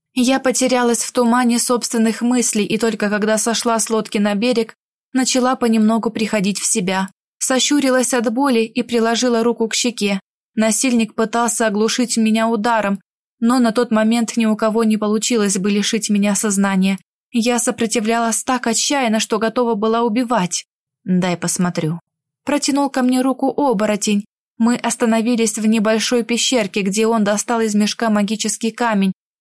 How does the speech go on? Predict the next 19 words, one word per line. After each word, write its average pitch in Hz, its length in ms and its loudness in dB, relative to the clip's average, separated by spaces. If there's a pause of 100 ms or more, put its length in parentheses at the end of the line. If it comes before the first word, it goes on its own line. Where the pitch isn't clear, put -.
(120)
который 247 360 0
светился 247 520 -2
будто 247 320 -2
светлячок, 247 720 -2 (300)
даруя 240 440 2
нам 220 200 2
свой 226 280 0
лучик 220 360 -2
во 220 140 0
мраке. 208 560 -2 (300)
Я 233 220 0
села 247 300 2
перед 220 300 0
ним 233 200 2
на 226 120 0
корточки 226 580 -2
и - 140 -4
наклонилась 226 640 0
вперед, 220 500 -2